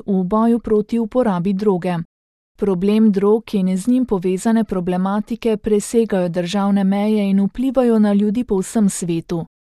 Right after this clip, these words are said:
Zato pa je potrebno mednarodno sodelovanje, da bi se oblikovala integracijska in uravnotežena strategija za zoperstavljanje temu problemu.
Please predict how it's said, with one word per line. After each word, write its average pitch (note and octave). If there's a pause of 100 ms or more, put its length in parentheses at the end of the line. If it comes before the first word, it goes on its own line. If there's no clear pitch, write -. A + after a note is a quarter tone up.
(120)
Zato G3
pa A3+
je A#3
potrebno A3
mednarodno G#3+
sodelovanje, G3+ (100)
da F#3+
bi F#3+
se G3+
oblikovala G#3
integracijska F#3+
in G#3
uravnotežena G3
strategija G3+
za G3
zoperstavljanje A3+
temu F#3+
problemu. F#3+